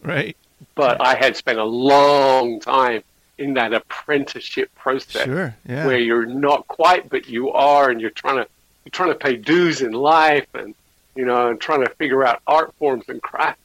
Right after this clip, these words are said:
Speaker 2: forms and how they all blend. And, you know, so I was picking up guitars and picking up o-, other art forms all along the way and trying to work out how I could put them all together. And then this, you know, sort of this alt country movement came along.
Speaker 1: Uh-huh.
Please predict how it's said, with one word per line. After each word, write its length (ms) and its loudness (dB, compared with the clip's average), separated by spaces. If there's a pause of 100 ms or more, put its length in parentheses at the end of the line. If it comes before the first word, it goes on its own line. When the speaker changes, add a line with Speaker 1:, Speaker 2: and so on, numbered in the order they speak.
Speaker 2:
forms 360 -6
and 200 -12
how 160 -6 (100)
they 100 -8
all 200 -6 (120)
blend. 500 -2
And, 140 -10 (540)
you 100 -8
know, 120 0
so 140 0
I 40 4
was 100 -2
picking 340 -6
up 220 -4
guitars 720 2
and 120 -10
picking 360 -8
up 120 0
o-, 240 -2
other 240 0
art 340 0
forms 340 -8 (100)
all 260 -4
along 200 -6
the 40 -8
way 200 -4
and 80 -12
trying 200 -16
to 60 -10
work 280 -6
out 220 -4 (600)
how 240 2
I 100 2
could 220 -8
put 160 -10
them 120 -8
all 160 0
together. 460 -4 (720)
And 160 -2
then 180 2
this, 240 -2 (140)
you 200 -6
know, 260 0
sort 240 -6
of 120 -6
this 160 -6 (100)
alt 340 0
country 460 -4
movement 460 -6
came 240 -8
along. 280 -6
Speaker 1:
Uh-huh. 320 -2